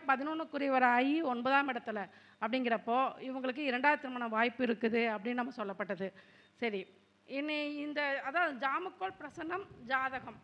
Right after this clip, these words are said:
இந்த ரெண்டு எப்படி மிங்கிள் பண்ணி பார்க்கறது? அவங்க ஜாதகத்துல உள்ள கிரக நிலை, அவங்க ஜாதகத்துல உள்ள லக்னம், ராசி, இதெல்லாமே இந்த பிரசனத்துல கூட நம்மளுக்கு சுட்டி காட்டும் அப்படிங்கிறது தான்.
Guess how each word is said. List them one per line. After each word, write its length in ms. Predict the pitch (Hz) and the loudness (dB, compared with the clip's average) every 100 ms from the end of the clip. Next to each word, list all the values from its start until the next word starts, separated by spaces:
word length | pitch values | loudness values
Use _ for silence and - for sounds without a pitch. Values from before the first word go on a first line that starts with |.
| - | -20
இந்த 220 | 254 262 269 | -14 -8 -4
ரெண்டு 340 | 269 339 403 | -4 -4 -4
எப்படி 380 | 302 262 311 277 | -4 -4 -6 -6
மிங்கிள் 200 | 277 320 | -6 -2
பண்ணி 220 | 269 277 | 0 0
பார்க்கறது? 560 | 247 226 220 208 190 - - - | 0 0 -2 -8 -8 -12 -20 -6
அவங்க 440 | 220 240 247 220 247 | -2 0 -2 2 4
ஜாதகத்துல 360 | 311 392 359 | 4 2 -2
உள்ள 200 | 330 302 | -4 -2
கிரக 280 | 254 262 311 | 0 -2 -2
நிலை, 300 | 294 254 254 | 0 2 2
அவங்க 400 | 233 240 226 240 | 0 -2 -2 2
ஜாதகத்துல 280 | 269 359 349 | 4 2 0
உள்ள 200 | 302 269 | -2 0
லக்னம், 440 | 247 240 285 285 | 0 -2 -2 -2
ராசி, 400 | 254 254 269 294 | 0 0 0 -4
இதெல்லாமே 380 | 254 254 294 311 | 0 2 2 2
இந்த 240 | 349 339 294 | 0 -2 -4
பிரசனத்துல 480 | 233 240 320 285 | -6 -8 -12 -10
கூட 140 | 262 330 | -10 -10
நம்மளுக்கு 220 | 269 233 | -12 -14
சுட்டி 280 | - 214 269 | -14 -12 -4
காட்டும் 440 | 262 247 269 254 | -2 0 0 0
அப்படிங்கிறது 320 | 208 220 208 | -2 -4 -6
தான். 180 | 190 190 | -6 -8